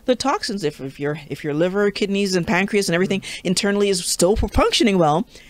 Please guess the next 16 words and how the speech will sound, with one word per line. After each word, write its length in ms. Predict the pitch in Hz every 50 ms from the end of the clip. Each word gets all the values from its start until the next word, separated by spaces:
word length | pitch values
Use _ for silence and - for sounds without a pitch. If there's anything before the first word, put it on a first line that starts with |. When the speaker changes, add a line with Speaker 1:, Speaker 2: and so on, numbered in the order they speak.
| - -
Speaker 1:
it's 140 | - 233 -
clearing 400 | - - - 311 392 392 320 254
them. 240 | 196 160 156 165 202 - _ _ _ _ _ _ - - - - - - -
And 140 | - 220 226
so 340 | - - 254 233 214 214 - - -
you're 160 | 196 226 240
not 360 | 220 226 320 427 440 - 196
really 260 | 196 247 294 320 311 262
gonna 240 | 233 226 208 196
know 600 | 175 170 165 160 147 139 143 156 202 349 415 415 - -
Speaker 2:
Mm. 200 | 147 143 131 - - - - - - -
Speaker 1:
how 200 | - - 220 196
you're 200 | 233 233 233 226
doing 600 | 202 175 160 175 170 170 175 185 214 262 381 381 - - - _ - - _ -
until 460 | - 214 220 208 - - 233 233 233
you're 460 | 226 196 202 220 226 220 220 220 -